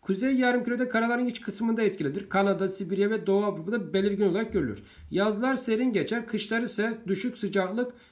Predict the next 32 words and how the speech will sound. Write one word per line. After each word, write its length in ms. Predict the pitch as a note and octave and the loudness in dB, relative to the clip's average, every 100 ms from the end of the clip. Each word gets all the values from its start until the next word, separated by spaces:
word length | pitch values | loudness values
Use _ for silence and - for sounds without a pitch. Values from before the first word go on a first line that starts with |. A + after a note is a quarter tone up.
| - | -8
e, 100 | F3+ F#3+ F#3+ F#3+ F#3 G3 | -2 -2 -2 -2 -2 0
ve 280 | A3 A#3+ - - | 0 -2 -8 -14
kış 200 | - B3+ | -2 -2
süresi 360 | - G3 F#3 B3 | 0 0 0 0
uzundur. 460 | G#3 G3 D3 - - _ _ G3 | 0 0 -2 -4 -14 _ _ 0
Yağış 380 | A#3 B3 B3 | 2 2 2
rejimi 320 | G3+ F#3+ B3 G#3 | 0 0 -2 -4
düzensiz, 1000 | G3 G#3+ G#3+ G#3 - B3 C4 - - - - | -2 2 2 0 -2 -2 -2 -6 -14 -12 -4
e, 140 | F#3 F#3 F#3 F3 | -2 -2 -6 -4
ve 180 | G3+ | 0
yağışların 600 | G#3+ A3+ A3+ - A3+ A#3 | 2 2 2 0 -2 -2
büyük 220 | A#3 B3 G#3 | -2 -2 -4
bir 120 | - | -4
kısmı 280 | - C4 - | -4 -6 -2
konveksiyonel 640 | G#3+ G#3+ G#3 G#3+ A3 A3 | 0 2 0 0 0 2
yağışlardır. 560 | F#3+ F3 E3 D#3 A3+ A3+ - _ - | 0 0 -4 -4 -4 -8 -16 _ -6
Bitki 320 | G3+ - B3+ | -6 -4 -2
örtüsü 380 | B3 A#3+ F#3 - | -2 -4 -10 -6
taygalar 640 | F#3 G#3 G#3+ A3 A#3+ B3 - _ - | 0 0 0 0 -2 -4 -12 _ -8
ve 80 | A3+ | -4
yer 280 | A3 A#3+ F#3+ | -2 0 0
yer 260 | A3 A#3+ | 0 -2
çayırlardan 520 | - G#3 G3+ G#3 G3+ F3+ | -2 2 2 2 0 -2
oluşur. 280 | D3 A3 - - - _ | -2 -6 -10 -14 -20 _
Harita 380 | - G#3 G#3+ B3+ | -4 -2 -2 -4
üzerinde 500 | G#3+ G#3 F3 F3 A3 | -2 0 0 -2 -4
işte 280 | G#3 G#3 G3+ | -4 -4 -4
Sibirya'nın 680 | - G3+ G#3+ G#3 F#3+ F#3+ F#3 | -4 -6 -4 -2 -2 -2 -2
kuzeyi, 680 | E3+ D3+ C3+ F#3 A3+ - | -2 -2 0 -2 -2 -6
Kanada'nın 520 | - G3 G3+ F3 E3 D#3+ | -6 -4 -2 -2 -4 -4
kuzeyi 420 | G3+ D3+ E3+ E3 | -6 -2 -2 -2
arkadaşlar 440 | C#3 C#3 - A3+ | -4 -6 -6 -8